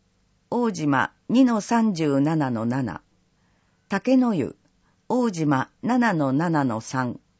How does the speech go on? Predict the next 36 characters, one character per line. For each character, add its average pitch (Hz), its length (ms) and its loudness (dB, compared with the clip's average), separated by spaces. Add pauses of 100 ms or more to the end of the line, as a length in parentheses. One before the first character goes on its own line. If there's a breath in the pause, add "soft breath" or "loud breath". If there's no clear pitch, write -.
(720)
春 220 320 0
の 240 160 2
湯、 131 240 -4 (500)
大 240 220 0
島 143 380 0 (180)
七 233 320 0
の 156 160 2
二 208 160 2
十 170 300 0
五 147 160 2
の 123 160 0
十 147 300 0
四。 127 360 -2 (960)
竹 254 300 2
の 247 160 4
湯、 127 220 -2 (440)
北 - 240 -2
砂 196 420 -4 (200)
三 240 380 2
の 226 120 2
二 226 200 4
十 156 260 0
五 147 160 2
の 113 180 0
八。 - 480 -10 (640)
桜 240 480 0
湯、 131 220 -4 (540)
北 233 240 -2
砂 208 480 -2
四 240 320 2
の 135 140 2
十 175 240 0
八 170 340 -6
の 123 160 0
十 143 300 2
一。 131 400 -6